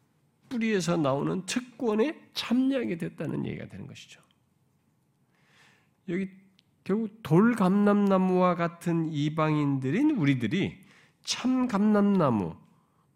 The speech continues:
곧 하나님의 백성에 속하여서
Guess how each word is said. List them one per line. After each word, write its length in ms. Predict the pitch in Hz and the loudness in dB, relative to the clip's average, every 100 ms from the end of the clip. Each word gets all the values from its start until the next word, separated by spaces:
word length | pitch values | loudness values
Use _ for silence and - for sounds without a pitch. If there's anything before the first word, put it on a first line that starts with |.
| _ | _
곧 160 | 123 117 | -10 -10
하나님의 880 | - - 247 262 254 240 220 214 - | -10 -2 2 2 2 4 4 2 0
백성에 1040 | 127 127 - - 214 208 196 202 302 339 - _ _ _ | -2 -2 -8 -6 -2 2 2 2 0 -4 -12 _ _ _
속하여서 1000 | - - - - 220 123 101 202 147 - | -14 -12 -8 -6 -4 -4 -6 -6 -6 -10